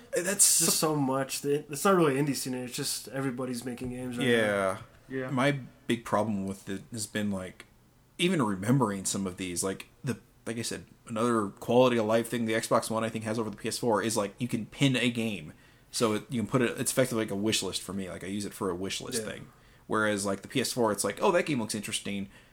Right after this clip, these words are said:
Speaker 1: And unless I go into the, like, you know, the, you know, internet version of the PlayStation Store, I can't favorite something or wish list something.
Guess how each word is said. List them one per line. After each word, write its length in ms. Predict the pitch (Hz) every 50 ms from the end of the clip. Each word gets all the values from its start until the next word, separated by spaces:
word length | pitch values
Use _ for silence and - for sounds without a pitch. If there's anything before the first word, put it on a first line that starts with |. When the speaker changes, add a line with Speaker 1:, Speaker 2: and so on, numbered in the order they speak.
| _ _ -
Speaker 1:
And 120 | 127 120
unless 220 | 117 131 135 -
I 100 | 131 117
go 260 | 107 110 107 107 107 107
into 320 | - 131 117 117 - 117
the, 440 | 110 107 104 101 101 98 98 95 98 - -
like, 220 | 107 98 95 - -
you 60 | 101
know, 200 | 95 90 92 - - - - - - _ _ _ _ _ _ _ _ _ _ _ -
the, 260 | 117 117 104 101 95 98 - - - -
you 80 | 151 117
know, 120 | 92 87 - - _ -
internet 320 | 170 156 165 151 123 104
version 320 | 110 104 107 104 92 98 95
of 80 | 92
the 60 | 90 90
PlayStation 480 | - 101 98 95 104 98 - - 98
Store, 360 | - - 98 92 78 76 - - - - - - _ - _ _ _ _ _ _
I 80 | 120 120
can't 300 | - - 131 110 107 - - - - - - - - -
favorite 420 | - - - 135 123 110 104 -
something 340 | - 110 101 98 101 101 98
or 80 | 90 87
wish 280 | 87 92 110 110 - -
list 180 | 101 95 -
something. 560 | - 101 92 92 - 90 90 87 85 87 87